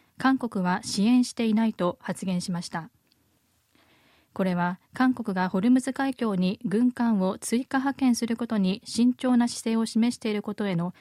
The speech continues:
不満と受け止められています。ただ、韓国は中東地域の軍事的緊張が高まる中で、追加派兵が情勢を悪化させる可能性などを踏まえ、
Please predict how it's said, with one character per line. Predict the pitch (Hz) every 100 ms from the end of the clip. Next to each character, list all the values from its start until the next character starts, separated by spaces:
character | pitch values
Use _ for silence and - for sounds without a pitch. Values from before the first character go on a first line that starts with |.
| _
不 | -
満 | 190 240 240
と | 233
受 | 208 220
け | 220
止 |
め | 220
ら | 214
れ | 202
て | 180
い | 156
ま | 151
す。 | - - - _ _ _ _ _ _ _ - - _ _ _ _ _
た | 220
だ、 | 185 185 -
韓 | - 262
国 | 262 220 180
は | 180
中 | - 262
東 | 277 269
地 | - 269
域 | 254 208
の | 185 185
軍 | 175 214 254
事 | 247
的 | - 240
緊 | 226 233 240
張 | - 240
が | 220 220
高 | 220 240
ま | 226
る | 208
中 | 190 190
で、 | 175 185 - _ -
追 | - 247
加 | 277
派 | 262 269 254
兵 | 226
が | 180 185 -
情 | 190 202 247
勢 | - 254 240
を | 226 -
悪 | 180 -
化 | 240
さ | 240
せ | 233
る | 226
可 | 220 196
能 | 220 240
性 | 247 240
な | 247
ど | 226 196
を |
踏 | 190
ま | 185 170
え、 | 156